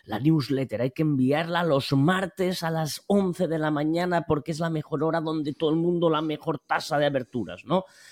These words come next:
Eh, en la publicación de Instagram hay que hacerle, eh, el viernes a las seis de la tarde porque no sé, ¿no? Y nos pasamos ahí a intentar hacer solo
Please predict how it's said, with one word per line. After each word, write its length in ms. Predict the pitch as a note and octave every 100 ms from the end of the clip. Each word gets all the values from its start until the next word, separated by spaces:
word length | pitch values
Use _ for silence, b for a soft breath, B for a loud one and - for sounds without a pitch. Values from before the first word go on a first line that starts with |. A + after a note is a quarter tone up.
| B
Eh, 580 | - C3+ C3 C3 C3+ C3+ -
en 120 | D#3+
la 120 | C#3+
publicación 680 | - D3+ D3 C3 C#3+ A#2 E3+
de 60 | F3+
Instagram 460 | E3+ D3+ D#3 F#3+
hay 120 | F3 D#3
que 100 | D#3
hacerle, 480 | - C#3+ C#3 C3 B B B -
eh, 200 | C3+ C#3
el 220 | D3+ D#3
viernes 580 | C#3+ F3 G3 F#3 E3+ D3+
a 60 | D3
las 160 | D3
seis 360 | - - G#3 E3
de 80 | D#3+
la 120 | D3
tarde 420 | D#3+ E3 F#3+ G3+
porque 260 | F3 D#3 C#3
no 100 | C3+
sé, 280 | C#3+ C#3+ B2
¿no? 140 | D3+
Y 80 | D#3+
nos 180 | C3+ -
pasamos 540 | C#3 - D#3+ F3+ E3
ahí 180 | E3+ G3+
a 40 |
intentar 340 | F#3+ D3+ C3+ D3+
hacer 200 | D#3 D#3
solo 460 | - F#3 F#3 F#3+